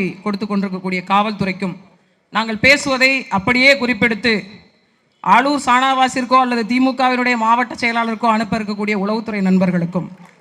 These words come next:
அன்பார்ந்த வணக்கத்தை சொல்லி துவங்குகிறேன். ஐயா பழனி பாபா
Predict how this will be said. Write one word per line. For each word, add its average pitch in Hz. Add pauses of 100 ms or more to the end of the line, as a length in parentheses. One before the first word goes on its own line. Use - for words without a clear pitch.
(520)
அன்பார்ந்த 240
வணக்கத்தை 220
சொல்லி 208
துவங்குகிறேன். 165 (3000)
ஐயா 285 (120)
பழனி 320
பாபா 285